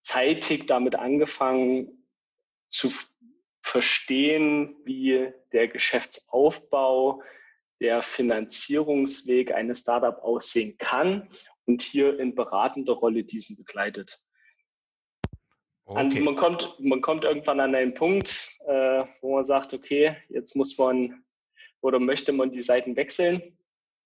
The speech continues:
Speaker 1: Ähm, man hat mit tollen Gründern zusammengearbeitet, hat super viel gelernt, aber irgendwie fehlt das Skin in the Game, wie man so schön sagt.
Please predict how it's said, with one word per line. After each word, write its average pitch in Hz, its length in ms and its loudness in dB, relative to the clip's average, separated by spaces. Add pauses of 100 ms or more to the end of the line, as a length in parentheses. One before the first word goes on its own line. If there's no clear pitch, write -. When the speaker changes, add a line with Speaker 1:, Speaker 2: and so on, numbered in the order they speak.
(180)
Speaker 1:
Ähm, 120 520 0
man 117 180 -2
hat 120 280 0 (380)
mit 135 160 -2
tollen 135 260 0
Gründern 131 360 0
zusammengearbeitet, 131 920 0 (240)
hat 123 160 0
super - 220 0
viel 131 160 -2
gelernt, 120 480 0 (280)
aber 120 160 2
irgendwie 123 280 -2
fehlt 127 600 -2
das - 320 2 (320)
Skin 147 180 0
in 147 120 2
the 135 80 0
Game, 135 720 -2
wie 131 60 -2
man 131 180 2
so 135 100 -2
schön 127 220 2
sagt. 123 400 0